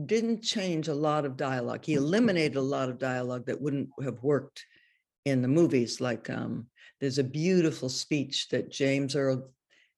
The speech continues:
gives me. We called it the honey speech. And he was talking about, uh, how honey, honey that he used to love to eat when,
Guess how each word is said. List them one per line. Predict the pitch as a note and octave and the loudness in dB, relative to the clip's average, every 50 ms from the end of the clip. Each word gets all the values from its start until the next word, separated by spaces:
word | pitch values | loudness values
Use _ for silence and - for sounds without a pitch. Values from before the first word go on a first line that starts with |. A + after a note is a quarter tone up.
| _ - | _ -2
gives | D#3 D3+ C#3+ C#3+ | 0 0 0 2
me. | C#3 C3 | 2 2
We | C3 C#3 C3 | 2 2 0
called | C3+ - E3+ C#3+ C#3 C#3 | -2 0 0 0 2 2
it | A#2+ - - | 2 0 0
the | C3 | -2
honey | B2+ - E3+ E3 D3+ D3 C#3 C3 | -4 -2 -2 -2 0 0 0 -2
speech. | C3 - - - - B2 C3+ - - - - _ _ - - - _ _ _ _ - | -2 -6 -8 -6 -6 -6 -6 -6 -12 -14 -14 _ _ -20 -20 -20 _ _ _ _ -2
And | C#3 C#3 C3 | 0 2 2
he | C3+ | 2
was | C3 C3 C3 - | 2 0 -2 -4
talking | - - D#3+ D3 C#3+ C#3+ - D3+ C#3+ C#3 C3+ | -6 -4 -2 0 -2 0 0 0 0 2 0
about, | C3 C3 C#3 C3+ C3 B2+ - - - _ _ _ _ _ _ _ _ _ _ - - | 2 2 2 2 4 2 0 -2 -10 _ _ _ _ _ _ _ _ _ _ -14 -8
uh, | B2+ C3 A#2+ | -4 -4 -4
how | B2+ - C#3+ C3 C3 | -2 2 2 2 2
honey, | C3 - E3 D3 C3+ C3 B2+ B2 B2 C3 B2+ _ _ _ _ _ - C#3 | 2 0 -2 0 0 0 0 -2 -4 -8 -14 _ _ _ _ _ -12 -6
honey | C#3 - D#3+ C3+ B2 B2 A#2 - - - | -2 0 0 2 2 0 -2 -6 -6 -2
that | C3+ B2+ B2+ | -2 -2 0
he | C3 B2+ A#2 A2+ - - - | 0 -4 -4 -4 -6 -6 -4
used | C#3 C3+ C3 - - - | -2 -2 -2 -2 -6 -6
to | B2 | -4
love | A#2+ B2+ B2+ B2 B2+ - | 0 0 0 0 -2 -8
to | - - - | -12 -6 -4
eat | C#3+ C#3 C3+ C3+ | -4 -4 -2 -2
when, | B2+ B2 | -4 -4